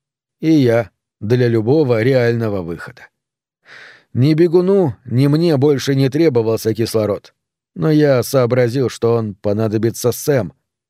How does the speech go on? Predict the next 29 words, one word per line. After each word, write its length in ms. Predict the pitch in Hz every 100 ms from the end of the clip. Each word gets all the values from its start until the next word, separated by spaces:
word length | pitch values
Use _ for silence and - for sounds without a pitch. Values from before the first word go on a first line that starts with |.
| _ _
По 140 | 104
крайней 400 | 107 120 120 120
мере, 360 | 120 127 127 123 _ _ _ _
я 220 | - 113 131
мог 220 | 139 113
сдвинуть 500 | 107 123 156 135 117
вместе 440 | 117 135 120 143
баки, 440 | 131 156 117 98 - _ _ _ _
и 120 | -
у 60 | 110
меня 240 | 139 170
оставались 500 | 151 135 139 147 139
заряды, 520 | 117 131 131 165 123 117
которыми 460 | 117 - 120 117
мы 240 | 117 143 113
взрывали 560 | 101 123 120 143 120
крупные 480 | 113 131 120 113 117
скалы. 400 | - - 78 - _ _ _ _ _ _ _ _
Тело 340 | - 135 143 135
Сэм 280 | - 170 135
я 180 | 123
перенёс 420 | 117 123 123 139 -
в 60 |
кислородное 600 | - 123 127 135 131 131
хранилище, 760 | 123 127 117 98 95 92 - - _ _ _ _ _
положил 460 | 131 156 156 180 156
между 360 | 127 127 113
двумя 320 | 123 131 135 127
резервуарами — 800 | 123 120 120 151 151 139 139